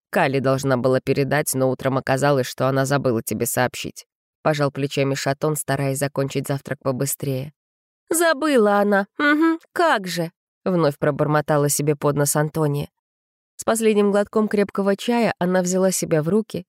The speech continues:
тряхнула подсохшими волосами и кивнула коллеге. «Спасибо, что заехал. Сво-, то есть инспектор не спустил бы мне пропущенное дежурство.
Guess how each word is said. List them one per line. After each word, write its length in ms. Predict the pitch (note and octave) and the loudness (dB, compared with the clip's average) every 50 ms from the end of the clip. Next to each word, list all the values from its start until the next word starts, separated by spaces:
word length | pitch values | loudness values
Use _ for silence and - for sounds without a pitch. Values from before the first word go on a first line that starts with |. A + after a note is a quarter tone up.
| _ _ | _ _
тряхнула 460 | - F#3 F3 E3+ F#3 F3+ F3 E3 D#3 | -2 -2 -2 0 0 0 0 0 0
подсохшими 640 | C#3 - D3+ D3+ - - D3+ D3+ - - D3 D3+ C#3+ | 0 0 -2 -2 0 0 0 0 -2 -2 -2 -2 0
волосами 640 | C#3+ D3+ D3+ D3 D3+ - - G3+ G#3 G3 D#3+ D3 C#3+ | 2 2 2 2 0 0 -2 -2 0 0 0 -2 -2
и 20 | |
кивнула 460 | - - D#3+ D3+ D#3 D3+ D3+ D3+ D3 | -2 -2 -2 0 0 0 0 0 0
коллеге. 520 | D3 - E3 D#3 D3+ D3 C#3+ D3+ D3+ D3+ - _ _ _ _ _ _ _ _ _ _ | 0 0 0 0 2 0 -2 -4 -6 -10 -12 _ _ _ _ _ _ _ _ _ _
«Спасибо, 540 | _ - - - D#4 D4+ - - D4+ C4 C#4+ | _ -8 -4 -2 -2 0 0 0 0 0 -2
что 200 | C#4 - D4 D4 | -2 -2 -2 0
заехал. 600 | C4+ D#4+ E4 F4 E4+ D#4 B3+ - - F#3 D#3+ - _ _ _ _ | 0 0 0 2 0 0 0 0 -2 -2 -2 -4 _ _ _ _
Сво-, 800 | - - - - C#4+ C#4+ C4+ C4+ C#4+ C#4+ C#4 C4+ C4 B3 A3+ - _ _ _ _ _ | -4 -2 2 2 2 2 4 4 4 6 6 6 6 4 2 0 _ _ _ _ _
то 100 | C4+ C4 | 4 4
есть 240 | B3 A#3+ - - | 4 4 2 0
инспектор 640 | C4+ C#4 C4 - - - D4 C4 G#3+ - - A3 G#3 | 0 0 0 0 0 0 0 0 0 0 0 0 2
не 140 | A3 A#3 A#3 | 4 2 2
спустил 500 | - - B3+ B3+ - - - D#4+ D4 A#3+ | 0 0 -2 -2 0 0 0 0 2 2
бы 140 | G#3 G#3 | 2 4
мне 160 | G#3 G#3 G#3 G3+ | 4 4 2 2
пропущенное 640 | G#3+ G#3+ G#3 - A3 G#3+ - A#3 A3+ A3 A3 A3 | 2 0 0 2 0 0 2 2 2 4 4 2
дежурство. 600 | G#3 A#3+ B3+ A#3 A#3 A#3+ G3 F3 - - F3 F3 | 2 2 0 2 2 0 0 0 -2 -6 -6 -6